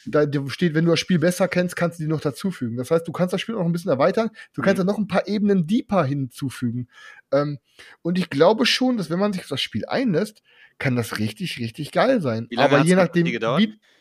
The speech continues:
Speaker 1: hä?
Speaker 2: Wie lange hat so eine Partie gedauert?
Speaker 1: Ähm, ich glaub, wir haben fünfundvierzig Minuten oder so gespielt.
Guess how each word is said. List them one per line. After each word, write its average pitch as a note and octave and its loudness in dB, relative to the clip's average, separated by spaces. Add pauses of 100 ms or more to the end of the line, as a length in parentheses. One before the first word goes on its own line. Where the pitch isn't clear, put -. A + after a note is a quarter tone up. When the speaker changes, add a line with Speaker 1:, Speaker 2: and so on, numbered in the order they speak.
(100)
Speaker 1:
hä? F#3 6 (260)
Speaker 2:
Wie A2+ -12
lange C3 -2
hat B2 -2
so - -10
eine A#2 -6
Partie A#2 -12
gedauert? A#2+ -10 (140)
Speaker 1:
Ähm, C#3 6
ich A#2 -10
glaub, A2+ -2
wir G2+ -4
haben G#2 -4
fünfundvierzig B2 -4
Minuten B2 -4
oder G2+ -2
so G2 -4
gespielt. G#2 -6